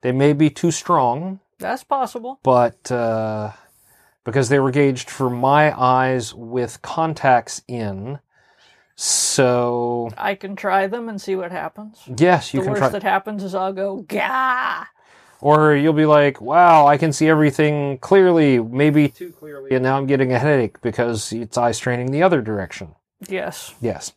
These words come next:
Speaker 2: But that would at least be a new kind of strain.
Speaker 1: There you go. Um,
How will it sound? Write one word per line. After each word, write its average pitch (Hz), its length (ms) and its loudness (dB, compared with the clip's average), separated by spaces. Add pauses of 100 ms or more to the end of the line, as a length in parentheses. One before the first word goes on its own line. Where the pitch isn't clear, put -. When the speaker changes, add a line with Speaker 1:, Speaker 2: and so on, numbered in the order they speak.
(120)
Speaker 2:
But 285 140 0
that 302 180 4
would 269 80 -2
at 226 100 0
least 233 240 -4
be 226 140 -4
a - 40 0
new 220 160 -2
kind 185 280 -8
of 160 80 -14
strain. 151 460 -14 (120)
Speaker 1:
There 147 220 2
you 220 140 2
go. 220 540 -2 (520)
Um, 104 380 -10